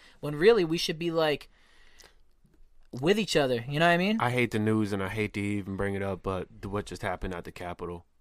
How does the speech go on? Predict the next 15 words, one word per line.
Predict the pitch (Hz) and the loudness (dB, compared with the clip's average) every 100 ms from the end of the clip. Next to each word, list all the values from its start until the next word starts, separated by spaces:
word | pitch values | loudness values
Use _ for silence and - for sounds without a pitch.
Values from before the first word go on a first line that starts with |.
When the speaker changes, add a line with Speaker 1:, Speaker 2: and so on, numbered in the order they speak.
| _ _ - | _ _ -12
Speaker 1:
Yeah. | 123 120 104 | -4 -4 -4
Speaker 2:
is | 92 | -10
people | - 92 90 85 | -6 -6 -6 -8
versus | 92 87 82 | -8 -10 -14
people. | - 87 82 90 - _ - | -12 -12 -10 -14 -14 _ -6
Speaker 1:
Yeah. | 127 226 359 311 135 - - - | 0 2 0 -4 -10 -14 -20 -8
Speaker 2:
You | 185 | -4
know? | 180 | -2
Speaker 1:
Yeah. | 269 330 254 131 - - - - | -2 -2 -4 -6 -8 -8 -18 -6
I | 208 | 0
bet | 208 262 220 | 2 2 2
you | 202 | 0
any | 240 | 0
money, | 233 202 123 | 0 0 -2
right? | 110 113 | -4 -6